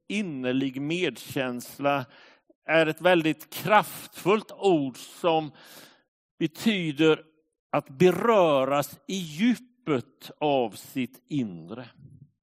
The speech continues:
Det handlar alltså inte bara om någonting ytligt som kommer till oss och som rinner av oss när vi lämnar kyrkan den här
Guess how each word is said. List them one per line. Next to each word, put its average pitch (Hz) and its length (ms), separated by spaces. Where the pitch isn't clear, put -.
Det 139 100
handlar 160 440
alltså 151 160
inte 170 160
bara 190 340
om 165 360
någonting 165 600
ytligt 208 920
som 180 300
kommer 185 340
till 160 440
oss 156 180
och 175 80
som 165 240
rinner 170 300
av 143 420
oss - 280
när 170 160
vi 165 120
lämnar 165 560
kyrkan 151 800
den 165 200
här 175 460